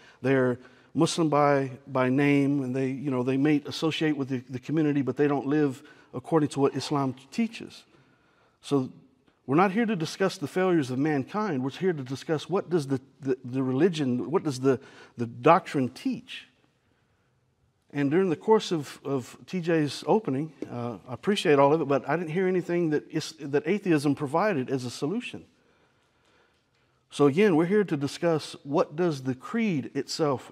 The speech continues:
bring as, as, as guidance, a moral guidance to all people. It starts with the individual and then goes on to other people. Yes, there's Muslim countries in the world that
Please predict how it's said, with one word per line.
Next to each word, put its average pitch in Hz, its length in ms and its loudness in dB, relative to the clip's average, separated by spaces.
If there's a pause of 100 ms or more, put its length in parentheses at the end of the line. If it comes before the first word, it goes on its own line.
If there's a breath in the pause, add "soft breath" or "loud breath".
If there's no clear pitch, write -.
(120)
bring 135 480 -4 (120)
as, 123 260 -4
as, 117 300 -6
as 120 160 -6
guidance, 123 600 -4 (880 soft breath)
a 131 80 0
moral 160 260 10
guidance 147 380 2
to 135 120 -2
all 160 220 2
people. 147 320 -4
It 117 60 -4
starts 160 280 -2
with 139 100 -6
the 127 60 -4
individual 147 520 0
and 135 180 0
then 143 280 0 (260)
goes 135 200 0
on 127 200 -2
to 113 120 -2
other 120 140 -2
people. 180 400 -10 (640 soft breath)
Yes, 143 320 2
there's 156 320 0
Muslim 156 320 -2
countries 165 380 -4
in 160 100 -2
the 151 80 2
world 160 340 2
that 147 160 0